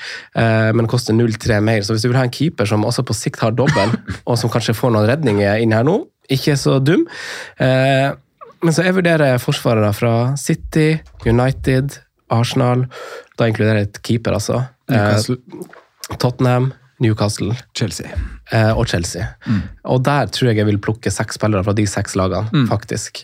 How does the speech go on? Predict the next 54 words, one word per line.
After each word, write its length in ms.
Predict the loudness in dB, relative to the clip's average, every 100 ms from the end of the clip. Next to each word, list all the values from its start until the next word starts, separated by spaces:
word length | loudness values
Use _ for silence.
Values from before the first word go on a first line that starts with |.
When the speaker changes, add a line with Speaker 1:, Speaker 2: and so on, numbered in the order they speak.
| -4
Speaker 1:
uten 320 | -2 0 0
å 300 | 2 2 2 2
gjøre 240 | 2 2
noe 100 | 0
mer 180 | 0 0
sånn 140 | 0
hokus 300 | -2 -2 -4
pokus 380 | -8 -6 -4 -2
ut 100 | -2
av 100 | -2
det. 80 | -2 -4 0
Speaker 2:
Det 120 | 2
høres 280 | 4 2 0
veldig 500 | 0 0 0 0 0
riktig 240 | -2 -4
ut. 180 | -8 -4 -2
Speaker 1:
Ja, 140 | -2 -2
altså 200 | -4 0
det 80 | 0
er 40 |
bare 180 | 2 0 0
å 20 |
stokke 400 | -2 -6 -2 0
om 140 | 0
på 140 | 0 -2
å 40 |
finne, 640 | 0 2 2 0 0 -4 -4
finne 240 | 0 2
riktig 240 | 0 0 0
Speaker 2:
Riktig 180 | 0 0
Speaker 1:
konstellasjon. 220 | 0 0
Speaker 2:
konstellasjon, 400 | 0 -2 0 0
Speaker 1:
For 80 | 0
Speaker 2:
ja. 60 | 0 0 0
Speaker 1:
jeg, 120 | 0
eh, 460 | 0 0 0 -4 -4
hvis 100 | -2
jeg 80 | -2
skal 140 | -2
følge 280 | 0 2 2
liksom 180 | 0 2
min 140 | 2
magefølelse 420 | 2 2 0 0 0
som 80 | 0
har 80 |
litt 120 | 2 2
lyst 200 | 0 0
til 100 | 2
å 60 |
gjøre, 260 | 2 2 -2 -6 -20 -20 _
så 140 | -4 -4
føler 480 | 0 2 2 4
jeg 280 | 2 2 0
for 300 | 0 2 2